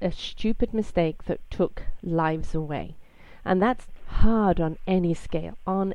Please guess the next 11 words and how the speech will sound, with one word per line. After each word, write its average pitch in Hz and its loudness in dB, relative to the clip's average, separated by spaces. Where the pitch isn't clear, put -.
any 233 2
scale, 147 -2
it's 190 4
an 214 2
unmeasurable. 185 0
Yet, - 2
you, 208 -2
Chris, - 2
decided 180 -2
that 190 4
you 196 6